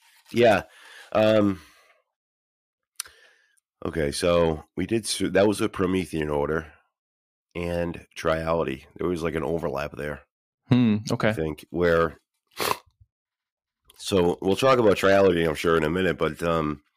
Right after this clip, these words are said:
Speaker 1: when I did it with Promethean Order, I remember Saru was really fucking hard.
Speaker 2: Yeah.
Speaker 1: So, like, super fucking hard. That fight was really tough. And, uh,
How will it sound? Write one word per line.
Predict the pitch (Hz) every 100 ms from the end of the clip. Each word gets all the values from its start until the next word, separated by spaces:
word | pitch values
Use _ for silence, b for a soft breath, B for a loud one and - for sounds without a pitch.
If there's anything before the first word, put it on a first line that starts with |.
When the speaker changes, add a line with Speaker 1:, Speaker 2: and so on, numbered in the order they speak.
| B B B B B B _ _ _
Speaker 1:
when | 98
I |
did | 98 143
it | 160
with | -
Promethean | 120 120 110 113
Order, | 104 98
I |
remember | 101 113 117
Saru | - 98 95 98
was | 78
really | 73 80 85
fucking | 80 85 78 76
hard. | 78 80 78 69 _ _ _ _ _
Speaker 2:
Yeah. | 110
Speaker 1:
So, | - 92 82 80 -
like, | 82
super | - 123 113 90
fucking | 85 80 78
hard. | 80 78 67 _ _ _ -
That | 82
fight | 98
was | 87 76
really | 82 80
tough. | 76 80 73 - _ _ _ _ _
And, | 85 85 85
uh, | 82 80 76